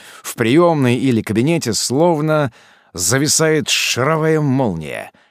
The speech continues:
готовая взорваться в любую секунду. Воздух наэлектризован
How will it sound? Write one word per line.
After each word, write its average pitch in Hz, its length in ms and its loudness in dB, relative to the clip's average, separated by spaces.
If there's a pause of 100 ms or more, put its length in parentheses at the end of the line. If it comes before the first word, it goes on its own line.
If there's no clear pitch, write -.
(100)
готовая 123 460 -2
взорваться 120 640 -2
в 92 140 -4
любую 147 520 -4
секунду. - 500 -12 (1000)
Воздух 139 760 0
наэлектризован 107 1160 -4